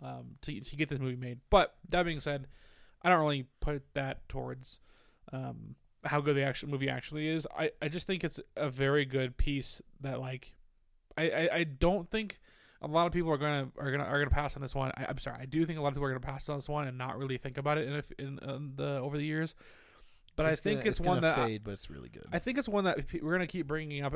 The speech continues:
Speaker 1: over time and time and time again. And I think people are gonna say, "Yeah, that was a good film."
Speaker 2: Viola Davis just cannot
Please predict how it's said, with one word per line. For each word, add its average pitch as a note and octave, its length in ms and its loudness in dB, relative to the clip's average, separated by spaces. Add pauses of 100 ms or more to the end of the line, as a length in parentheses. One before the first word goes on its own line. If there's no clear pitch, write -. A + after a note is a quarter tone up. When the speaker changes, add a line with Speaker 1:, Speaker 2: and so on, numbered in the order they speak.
(120)
Speaker 1:
over C#3+ 260 0
time C3 400 -6
and A#2+ 160 -8
time D3 160 -4
and C#3 100 -6
time C#3 140 -4
again. C3 240 -6
And C3+ 120 -6
I B2+ 80 -6
think C#3+ 180 -6
people C#3 140 -6
are - 20 -2
gonna C3 100 -4
say, - 160 -12
"Yeah, C3+ 160 -4
that B2 160 -4
was B2+ 80 -2
a C3+ 60 -14
good C3+ 120 -4
film." - 280 -12
Speaker 2:
Viola D#4 260 -4
Davis A2+ 420 -6
just - 200 -10
cannot G2+ 420 -10